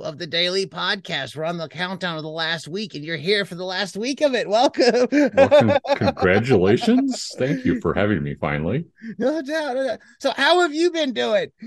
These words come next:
Speaker 2: Uh, I've been doing okay. Uh, busy with cont-, with the making, doing art content.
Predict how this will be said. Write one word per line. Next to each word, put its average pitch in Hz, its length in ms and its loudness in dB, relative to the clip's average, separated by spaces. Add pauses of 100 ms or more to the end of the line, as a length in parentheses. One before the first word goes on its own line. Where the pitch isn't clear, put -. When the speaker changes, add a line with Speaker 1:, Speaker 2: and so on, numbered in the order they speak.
(720)
Speaker 2:
Uh, 95 240 2
I've 110 80 -4
been 156 160 0
doing 127 220 6
okay. 113 500 2
Uh, 87 360 4 (220)
busy 95 260 0
with 87 220 0
cont-, 95 440 -2
with 90 240 -2
the 80 80 0
making, 80 500 -2 (420)
doing 92 300 4
art 87 300 2 (340)
content. 101 560 0